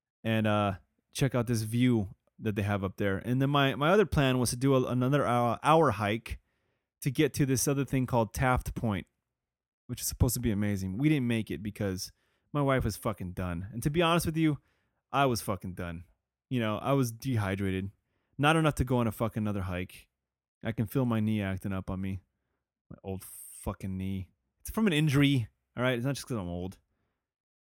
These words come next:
Motorcycle accident, if you must know. <laughs> Real manly thing that happened there. Almost dying and whatnot. Nah, it fucked up my knee, so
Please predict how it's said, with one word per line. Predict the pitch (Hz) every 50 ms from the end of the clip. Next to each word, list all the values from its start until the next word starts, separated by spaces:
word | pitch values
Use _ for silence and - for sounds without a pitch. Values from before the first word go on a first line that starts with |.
| _ _ -
Motorcycle | 104 101 82 85 - 104 90 90 - 76 73
accident, | 76 - - - 107 107 101 92
if | 101 -
you | 95
must | 82 69 - - -
know. | - - - - 113 - - -
<laughs> | - - - - 117 - - _ - - 196 147 139 - - - - _ _ _ _ _ _ -
Real | 113 120 131 131 127
manly | 127 120 113 113 117 117 113 113 107
thing | - 113 107 110 107
that | 95 85 92
happened | 90 82 76 - 82 85
there. | 82 80 90 98 90 - _ _ _ _ - _ -
Almost | 82 87 95 92 92 92 95 101
dying | 101 95 92 92 104 117 117
and | 113 107 107
whatnot. | 107 85 85 113 110 117 127 - - _ _ _ _ _ _ _
Nah, | - 120 107 107
it | 113
fucked | - - 175 160 - -
up | 160 127
my | 123 117
knee, | 110 104 101 95 92 92
so | - - 95 85 90